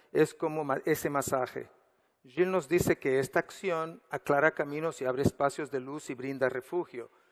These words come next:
Para llevar a cabo un do-in antropológico, hay que dar masajes a puntos vi-, vitales que están temporalmente descuidados o latentes en el cuerpo cultural del país. Es decir, el Estado se da de la mano con la ciudadanía o la,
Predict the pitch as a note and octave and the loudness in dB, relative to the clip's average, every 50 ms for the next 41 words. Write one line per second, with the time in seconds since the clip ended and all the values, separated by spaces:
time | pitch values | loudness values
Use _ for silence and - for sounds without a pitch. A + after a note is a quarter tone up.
0 | _ _ _ _ _ _ _ _ - D3 C#3+ C3+ C3 C#3 C#3 C#3+ D#3 D#3 D#3 D3+ | _ _ _ _ _ _ _ _ 4 6 6 6 6 4 4 4 4 4 4 2
1 | - - D3 D3+ D3+ D#3+ D#3 D#3+ D#3+ D#3+ D#3+ D#3+ D3+ B2+ E3 D#3 D3+ D3 D#3+ E3+ | 4 6 6 6 4 2 -4 -4 -4 -6 -6 -6 0 2 4 4 4 4 2 0
2 | E3+ F3 F3+ F3+ F3+ F3+ _ _ _ _ _ - D3 D3+ C#3 - C#3 C3 - - | 0 0 -2 -4 -6 -8 _ _ _ _ _ -2 -2 0 0 -4 -6 -6 -4 -4
3 | C3 C#3+ D#3 D#3 C#3+ C#3+ C3+ - - D#3+ F3 G#3+ - _ _ _ _ _ _ _ | -2 0 0 -2 -2 -4 -8 -8 -10 -10 -10 -10 -10 _ _ _ _ _ _ _
4 | _ _ _ - - D3+ - - D#3 D3 D3+ D#3+ D3+ D#3+ D3 C3+ B2+ - D3 C#3 | _ _ _ 2 2 2 4 4 4 6 6 6 4 4 0 0 0 2 2 2
5 | C#3 C#3 E3 D3+ - D3 - - D3+ D3+ C#3+ - D#3+ C#3 B2+ C3+ C3+ - _ _ | 2 2 2 2 2 0 -2 -2 -8 -6 -2 -2 -2 -2 -2 -6 -12 -12 _ _
6 | _ _ _ _ _ - D3+ - - F3+ D3+ C#3+ C#3+ D3+ D#3+ - - - - - | _ _ _ _ _ -12 -2 6 8 10 10 10 10 8 8 6 2 0 -4 -16
7 | - - - _ _ _ - C#3 B2+ - - C#3+ D3+ D3 - D#3 D3 C3+ - C3 | -20 -20 -20 _ _ _ 0 0 2 2 0 0 2 4 4 4 4 4 2 4
8 | C3+ C#3 C#3+ C#3+ C#3+ C#3+ D3 - D#3+ C3+ C3+ B2+ - - - C3+ C3 C3 B2+ C3 | 4 4 4 4 0 0 2 4 6 8 8 8 6 4 -4 0 4 6 6 6
9 | C3+ D3+ D#3 D3 - - D3+ C#3 C3+ C3 - - C#3+ C3+ C#3 - D#3 C#3 - D#3 | 6 4 4 2 0 0 2 4 4 4 4 2 0 0 0 0 0 0 2 2
10 | C#3 C3 B2 - - C#3 B2+ - - D#3 C#3 - C3+ B2+ - - C3 C3 C3+ B2+ | 4 4 4 4 2 0 0 0 0 -4 -4 -4 -6 -10 -4 0 4 4 6 6
11 | C#3 C3 B2+ - B2+ A#2+ A#2 G#2+ F#2+ F#2+ - - - _ _ _ _ _ _ _ | 6 4 4 2 2 2 2 0 -4 -12 -18 -20 -20 _ _ _ _ _ _ _
12 | _ _ _ _ _ _ _ _ _ _ - - F3+ F#3 A#3 G3+ - - D#3+ D3+ | _ _ _ _ _ _ _ _ _ _ 8 10 10 10 10 8 6 8 10 10
13 | C#3 C3 C3 C3 - D#3 D3+ E3 F#3 F#3 - - D#3 C#3+ D3+ D#3+ E3 E3 D3 C#3+ | 10 10 8 6 6 6 6 8 6 4 4 4 4 4 6 6 6 6 6 4
14 | C3 C3 C#3+ D3+ D#3+ E3+ F3 F3+ F3+ - - D3+ D3 C#3+ B2+ - - C#3+ C3 B2+ | 4 2 0 0 0 0 -2 -4 -4 -4 -4 0 0 0 0 0 -2 0 2 2
15 | B2 B2 B2 B2+ C#3 C#3+ D3+ E3+ - - D3+ D#3 D3 C#3 C3+ C3+ - | 2 2 2 0 0 0 0 0 0 0 0 2 4 4 4 4 2